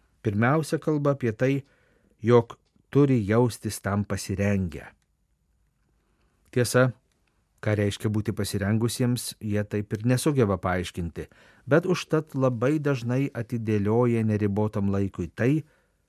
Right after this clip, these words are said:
ką jiems aiškiai nurodė dvasia. Kitas paprastumo ženklas tai kūdikis paguldytas ėdžiose.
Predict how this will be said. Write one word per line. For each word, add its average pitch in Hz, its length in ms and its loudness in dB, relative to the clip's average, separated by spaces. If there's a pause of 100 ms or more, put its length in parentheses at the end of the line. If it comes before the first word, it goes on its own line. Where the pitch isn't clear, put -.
(140)
ką 101 160 -2
jiems 95 340 -4
aiškiai 117 480 -2
nurodė 107 480 2
dvasia. 87 480 -10 (1900)
Kitas 117 320 0
paprastumo 120 540 0
ženklas 120 500 -2
tai 95 140 -6
kūdikis 135 640 -2
paguldytas 101 720 -2
ėdžiose. 78 480 -10